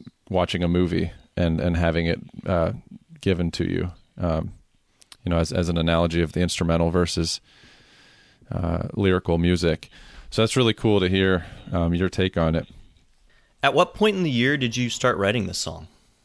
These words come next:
Speaker 2: You make reference to the analogies to what we're going through with covid nineteen and, of course, the wildfires itself with the title. Did you start writing this after March when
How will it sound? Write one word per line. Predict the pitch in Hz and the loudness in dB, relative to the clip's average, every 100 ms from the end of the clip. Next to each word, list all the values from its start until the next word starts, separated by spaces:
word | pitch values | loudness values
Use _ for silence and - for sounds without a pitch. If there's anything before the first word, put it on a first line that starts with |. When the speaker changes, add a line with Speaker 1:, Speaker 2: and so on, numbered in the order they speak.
| _ _ - _ _ | _ _ -20 _ _
Speaker 2:
You | 110 | -4
make | 113 113 110 | 0 0 2
reference | 107 - 101 95 | -2 0 -2 -2
to | - 104 | -4 -4
the | 101 101 98 - - _ _ _ _ _ _ | 2 2 2 -2 -18 _ _ _ _ _ _
analogies | 104 101 101 101 101 98 | -4 0 0 0 -2 -4
to | - 101 95 95 92 _ _ _ _ _ | -4 -4 -2 -4 -6 _ _ _ _ _
what | - 95 | -10 -6
we're | 98 | -2
going | 101 98 | -2 -2
through | 92 - 95 | -6 -6 -4
with | 95 - - - | -4 -8 -20 -18
covid | - 95 92 | -8 -6 -4
nineteen | 92 92 - 120 120 120 | -6 -6 -6 -2 0 0
and, | 101 | -2
of | 92 | -6
course, | - 95 - | -6 -6 -4
the | 92 | -2
wildfires | 92 92 - 92 90 | 0 0 0 -2 -2
itself | - 101 95 | -4 -4 -4
with | 95 - | -8 -16
the | |
title. | - 95 95 98 98 - - - - _ _ _ _ _ _ - | -4 -2 0 -2 -4 -14 -20 -20 -20 _ _ _ _ _ _ -20
Did | 95 107 101 | -4 -2 0
you | 104 | -2
start | - 113 98 | 0 2 4
writing | 95 101 101 | 4 2 2
this | 98 95 - - _ _ - | -2 -4 -8 -14 _ _ -2
after | 101 104 101 | -2 0 -4
March | 95 98 107 - - - | 0 0 -2 -8 -10 -10
when | 98 92 92 92 | -6 -4 -6 -8